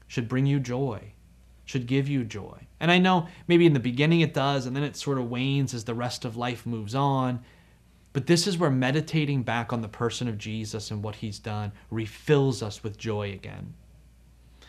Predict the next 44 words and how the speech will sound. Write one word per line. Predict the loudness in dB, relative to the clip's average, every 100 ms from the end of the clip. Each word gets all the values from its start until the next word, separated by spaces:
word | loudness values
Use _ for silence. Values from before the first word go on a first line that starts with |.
| -6
So | 4
how | 6
does | 6 2
Peter | 2 2 2
say | 0 -2 -4
it? | -6
What | 0
does | 2 4
that | 4 2
joy | 0 0 0 -2
look | -4 -2
like, | 2 2 0
and | -4
how | -4 -2 -2
is | -2
it | -4 -4
lived | -4 -4 -8
out? | -10 -10 -14 -20 -14
There's | -8 0
four | 4 6
things | 4 2 0 0 -4 -20 -4
he | -2
says | 2 0 -2
specifically | -6 -6 0 0 0 0 0 2
in | 0
this | -2 -4
passage. | -10 -10 -10 -12 -6
He | -6
says, | 0 0 0 -6 -18 -2
"We | 2
are | 2
a | 2
chosen | -2 4 4 4 0
people, | -2 -4 -2 -4 -4 -14 -20 -20 -20 -14 0
we | 2
are | 4 2
a | -2
royal | 0 2 4 2
priesthood, | -2 -4 -4 -4 -8 -8 -8 -12 -20 -20 -6
we | 2 2
are | 2 -2
a |
holy | -6 0 6 6 6 4
nation, | 2 0 -2 -2 -2 -4